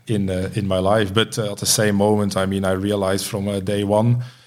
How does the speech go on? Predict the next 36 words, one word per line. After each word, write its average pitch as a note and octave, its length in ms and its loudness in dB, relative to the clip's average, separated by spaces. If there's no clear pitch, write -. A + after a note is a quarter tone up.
that, G2+ 260 -2
uh, G#2+ 40 0
it G#2 240 -4
has G#2+ 200 2
been G#2+ 280 0
the G2 100 0
best, G#2+ 400 2
uh, A2 120 0
decision G#2 460 2
I've G#2 180 2
ever G2+ 160 2
taken A#2 380 0
in A2+ 100 0
my G#2 120 2
life. F#2+ 440 -2
Um, G2 1080 -2
being, G#2 460 -4
being A#2+ 320 0
able C3+ 280 6
to B2+ 100 -2
be G2+ 140 -4
part G2+ 320 2
of, F#2 340 -2
of, - 300 -14
uh, F#2+ 300 -4
of G2 180 -10
that F#2+ 240 -6
club G2+ 280 -2
and F#2+ 100 -4
of F#2 200 -6
that, G2 240 -4
uh, F#2 280 -2
of F#2+ 160 -10
that F#2 180 -6
culture. G#2 400 -2
And G2 200 -4